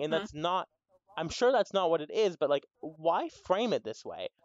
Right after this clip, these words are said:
Speaker 1: Why can't he just, like, see or, like, hear something from the other house and, like, go and investigate it? I,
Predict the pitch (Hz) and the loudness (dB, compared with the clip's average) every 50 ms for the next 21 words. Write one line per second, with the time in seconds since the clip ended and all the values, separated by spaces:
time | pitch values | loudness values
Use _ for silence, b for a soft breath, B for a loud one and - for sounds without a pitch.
0 | _ - 175 185 214 233 190 - 247 190 208 185 202 180 202 196 - 196 160 - | _ -2 -2 -2 -2 -2 -4 -4 -4 -4 -4 -6 -6 -6 -6 -4 -2 -2 -2 -2
1 | - - - - - - 180 196 202 190 165 - 143 135 127 120 - - - - | -4 -12 -20 -20 -14 -10 -10 -8 -6 -2 2 2 2 2 2 0 -4 -8 -8 -6
2 | 190 190 190 - - 160 147 139 - 143 139 - - 139 139 - 151 143 135 - | -4 -4 -4 -4 -6 -6 -6 -6 -8 -8 -6 -4 -2 -2 -2 -2 -2 -4 -4 -4
3 | 131 127 123 123 - - 135 127 127 123 120 117 110 127 139 - - - - - | -6 -8 -8 -6 -2 0 2 2 2 0 -2 -4 -6 -8 -8 -8 -12 -18 -16 -16
4 | 69 - - - - - _ _ _ _ _ _ _ _ _ _ - - 139 | -12 -12 -10 -12 -12 -14 _ _ _ _ _ _ _ _ _ _ -8 -6 -6